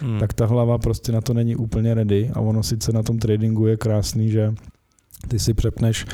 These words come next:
Speaker 2: jako velikost pozice z jednoho kontraktu na deset kontraktů a najednou máš jako
Speaker 1: Deset
Speaker 2: desetkrát level up, jo, ale ve finále ta hlava takhle rychle jako ta platforma neskáče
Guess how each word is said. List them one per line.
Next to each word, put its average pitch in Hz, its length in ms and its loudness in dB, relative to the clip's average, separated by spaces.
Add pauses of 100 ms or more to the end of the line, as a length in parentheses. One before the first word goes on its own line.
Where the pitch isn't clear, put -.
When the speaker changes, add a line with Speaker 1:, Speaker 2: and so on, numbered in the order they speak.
(380)
Speaker 2:
jako 120 200 0
velikost 113 600 0 (140)
pozice 107 680 0
z - 200 -4
jednoho 107 320 2
kontraktu 107 480 0
na 107 100 2
deset 104 280 0
kontraktů 95 500 0
a 101 40 0
najednou 107 340 2
máš 110 220 0
jako 107 340 0 (420)
Speaker 1:
Deset 113 200 -2
Speaker 2:
desetkrát 120 520 2
level 123 340 4 (100)
up, - 80 -6
jo, 82 200 0
ale 101 220 0
ve 98 100 0
finále 104 360 0
ta 107 140 -2
hlava 107 320 2
takhle 110 340 0
rychle 107 320 0
jako 104 200 -2
ta 107 320 -2
platforma 107 540 0
neskáče 92 720 0